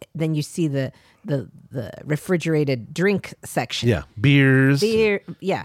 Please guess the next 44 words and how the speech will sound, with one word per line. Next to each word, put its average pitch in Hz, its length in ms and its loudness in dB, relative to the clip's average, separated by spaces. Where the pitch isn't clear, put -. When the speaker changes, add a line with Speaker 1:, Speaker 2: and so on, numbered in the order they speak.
Speaker 1:
You 160 240 -4
get, 151 220 -4
uh, 147 120 -6
your 156 140 -2
Italian 202 360 -2
beers, 190 300 0
Speaker 2:
Your 107 100 4
Speaker 1:
you - 40 -6
get 131 140 4
all 139 180 6
your, 147 80 4
Speaker 2:
Peroni. 143 240 4
Speaker 1:
yeah, 143 160 -2
all 185 160 -4
that, 180 260 0
Speaker 2:
Yeah. 82 100 -6
Speaker 1:
plus 196 540 -2
Italian 180 440 0
soda. 208 440 -2
Speaker 2:
Yeah. 110 220 4
Speaker 1:
And 143 200 -12
it's 131 120 -14
like, 131 160 -8
okay, 180 260 -4
blood 165 300 -2
orange 214 380 -2
soda, 120 260 -8
uh, 147 100 -2
Speaker 2:
Yeah. 143 80 -6
Speaker 1:
lem-, 170 260 0
uh, 170 180 -2
lem-, 160 340 -4
you 175 140 -6
know, 135 140 -4
lemon. 196 280 0
Speaker 2:
Pellegrino. 127 720 2
Speaker 1:
The, 151 380 -6
yeah, 240 180 -4
Speaker 2:
Yeah. 190 100 0
Speaker 1:
all 226 100 4
that 156 180 0
stuff. - 140 -8
Speaker 2:
Yeah. - 60 -6
Speaker 1:
So 208 60 2